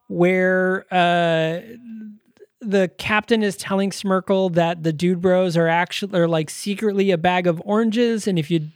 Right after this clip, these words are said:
boop them on the nose, they'll turn back into a bag of oranges, which will solve the orange shortage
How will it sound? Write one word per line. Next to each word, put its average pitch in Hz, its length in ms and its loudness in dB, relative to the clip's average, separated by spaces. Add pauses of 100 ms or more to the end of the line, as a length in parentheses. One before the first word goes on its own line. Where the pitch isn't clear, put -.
(100)
boop 190 220 0
them 190 180 2
on 180 140 0
the 165 100 0
nose, 196 480 2
they'll 175 140 -4
turn 170 260 0
back 160 260 0
into 165 140 0
a 160 60 2
bag 156 240 0
of 147 100 0
oranges, 208 540 0
which 170 180 -4
will 165 80 -4
solve 170 600 0
the 156 220 -2
orange 196 360 0
shortage 202 840 0